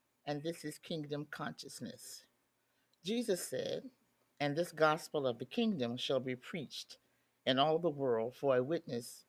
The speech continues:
unto all nations, and then shall the end come."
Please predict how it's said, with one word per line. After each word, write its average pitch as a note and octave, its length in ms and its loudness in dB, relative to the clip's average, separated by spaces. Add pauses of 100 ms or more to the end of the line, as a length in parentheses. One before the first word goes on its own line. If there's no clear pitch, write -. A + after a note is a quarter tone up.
unto C3 260 -2
all C3+ 260 6
nations, - 720 -4 (480)
and C3 260 4
then D3 540 4
shall B2+ 300 2
the A#2+ 240 -2
end A#2+ 360 0
come." G#2+ 400 -6